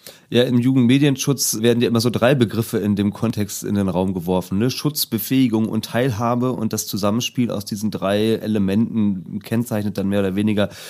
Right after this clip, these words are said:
ein gutes medienpädagogisches Umfeld. Ich weiß nicht, würdest du für euch sagen, dass das auch so die drei Bereiche sind, die ihr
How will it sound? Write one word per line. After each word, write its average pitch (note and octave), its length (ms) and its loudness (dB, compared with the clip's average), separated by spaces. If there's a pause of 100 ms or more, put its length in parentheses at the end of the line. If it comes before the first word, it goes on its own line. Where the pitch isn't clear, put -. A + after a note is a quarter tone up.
(300)
ein G#2 240 2
gutes A2 360 -4
medienpädagogisches G2+ 920 0
Umfeld. F2 580 0 (300)
Ich - 100 -18
weiß G#2+ 200 -2
nicht, A2+ 120 -8
würdest G2+ 300 -6
du A2 60 -2
für G2 240 -4
euch A#2 180 0
sagen, G#2+ 380 0
dass G#2+ 160 -6
das G2+ 160 -4
auch G#2 180 -6
so B2 120 -4
die A2 120 -6
drei G#2 220 0
Bereiche G#2+ 400 0
sind, G#2+ 260 -2
die A2 60 -2
ihr G2 220 -2